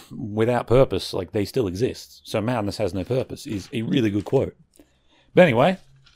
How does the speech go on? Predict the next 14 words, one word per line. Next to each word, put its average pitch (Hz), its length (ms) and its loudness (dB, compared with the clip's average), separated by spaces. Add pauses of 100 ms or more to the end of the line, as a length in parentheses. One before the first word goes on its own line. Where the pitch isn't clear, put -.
(720)
thanks 131 260 -2
for 101 60 0
watching. 143 500 0 (120)
<clears throat> 185 500 4 (320)
Sorry. 131 360 10 (840)
Oh, 151 200 6
my 107 120 4
goddamn 123 360 2
throat 175 300 2
today. 95 240 -2
What's 117 160 -2
wrong 156 180 0
with 90 120 -6
me? 87 140 -12